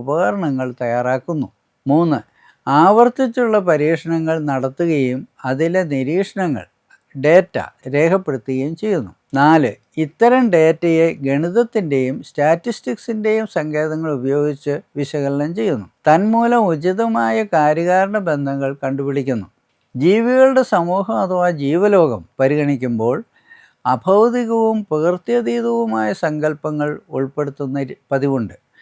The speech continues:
ഉദാഹരണമായി ദൈവം, ആത്മാവ് മുതലായവ. എന്നാൽ ഇത്തരത്തിലുള്ള സങ്കല്പങ്ങളെ ഒഴിവാക്കിക്കൊണ്ട് ജീവികളെയും അചേതന വസ്തുക്കളെ പോലെ തന്നെ ഭൗതികമായി പഠിക്കാമെന്ന് ശാസ്ത്രജ്ഞർ കണക്കാക്കുന്നു.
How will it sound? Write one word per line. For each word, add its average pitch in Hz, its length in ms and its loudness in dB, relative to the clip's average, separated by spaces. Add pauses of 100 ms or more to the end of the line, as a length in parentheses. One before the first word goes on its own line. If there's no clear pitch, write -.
(260)
ഉദാഹരണമായി 170 840 6 (160)
ദൈവം, 135 400 -2
ആത്മാവ് 131 580 -4
മുതലായവ. 156 420 0 (800)
എന്നാൽ 190 360 2
ഇത്തരത്തിലുള്ള 240 720 0
സങ്കല്പങ്ങളെ 190 840 -4
ഒഴിവാക്കിക്കൊണ്ട് 151 880 0 (720)
ജീവികളെയും 196 920 2 (200)
അചേതന 185 540 0
വസ്തുക്കളെ 202 600 -2
പോലെ 202 400 0
തന്നെ 160 380 0 (280)
ഭൗതികമായി 240 640 4
പഠിക്കാമെന്ന് 147 800 2 (360)
ശാസ്ത്രജ്ഞർ 143 720 -2 (160)
കണക്കാക്കുന്നു. 127 640 2